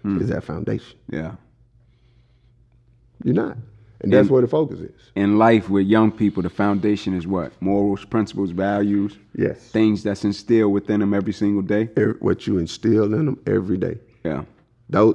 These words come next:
Speaker 2: tho-, that's your foundation. The foundation is your, your belief, or really,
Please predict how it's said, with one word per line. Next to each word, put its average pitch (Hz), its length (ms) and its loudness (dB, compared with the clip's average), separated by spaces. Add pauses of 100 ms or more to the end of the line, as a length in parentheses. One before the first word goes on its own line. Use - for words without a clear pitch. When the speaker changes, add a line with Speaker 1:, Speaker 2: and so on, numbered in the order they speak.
Speaker 2:
tho-, 113 220 6
that's 120 300 4
your 113 80 6
foundation. 98 580 0 (340)
The 101 60 -4
foundation 127 560 4
is 98 280 2 (300)
your, 107 380 6
your 110 220 8
belief, 101 560 6
or 92 360 4 (100)
really, 107 440 6